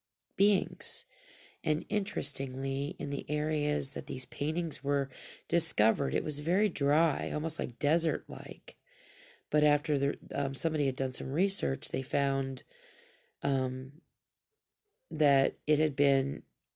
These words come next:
it, the whole area had been underwater at one time.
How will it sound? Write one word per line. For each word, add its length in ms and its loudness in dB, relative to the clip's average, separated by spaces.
it, 280 -2
the 80 0
whole 200 0
area 300 2
had 160 -2
been 140 -2
underwater 680 -2
at 140 -6
one 200 -8
time. 440 -10